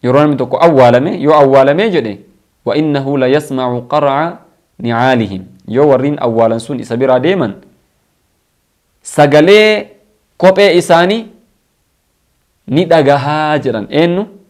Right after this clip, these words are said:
Namichaan awwaalamee jiru sun yeroo isaan biraa deemuuf jedhan, yaani sagalee kophee isaanii ni dhagahaa jedhan. فإذا انصرفوا، yoo isaan achirraa deeman, أتاه ملكان. Malakaan lamaan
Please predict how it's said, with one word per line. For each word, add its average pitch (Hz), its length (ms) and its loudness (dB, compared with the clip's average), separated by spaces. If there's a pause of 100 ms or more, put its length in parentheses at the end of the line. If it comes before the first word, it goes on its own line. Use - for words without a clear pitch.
(360)
Namichaan 151 560 -4
awwaalamee 123 580 0
jiru 139 180 -4
sun 151 180 -6
yeroo 127 160 0
isaan 139 200 -2
biraa 120 200 0
deemuuf 139 340 -2 (1400)
jedhan, 190 520 0 (840)
yaani 123 220 -2
sagalee 127 340 0
kophee 143 240 -2
isaanii 127 340 -4
ni 123 100 -6
dhagahaa 104 400 -8
jedhan. 101 180 -20 (1120)
فإذا 139 260 2
انصرفوا، 147 580 0
yoo 147 140 2
isaan 147 260 -4
achirraa 123 580 -4 (180)
deeman, 131 640 0 (640)
أتاه 120 420 -4
ملكان. 95 720 -10 (320)
Malakaan 113 480 -4
lamaan 135 280 -2